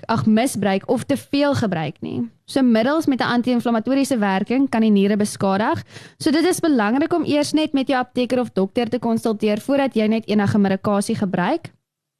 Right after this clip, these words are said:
Gebruik alkohol met matigheid voor oë. Meer as een drankie per dag vir vrouens en twee drankies per dag vir mans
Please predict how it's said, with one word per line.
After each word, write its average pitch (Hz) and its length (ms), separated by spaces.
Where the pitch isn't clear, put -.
Gebruik 220 480
alkohol 262 500
met 202 260
matigheid 196 520
voor 202 300
oë. 302 300
Meer 247 280
as 294 200
een 294 240
drankie 226 400
per 226 240
dag 190 240
vir 196 120
vrouens 277 720
en 226 180
twee 254 220
drankies 196 400
per 214 200
dag 190 240
vir 202 160
mans 196 460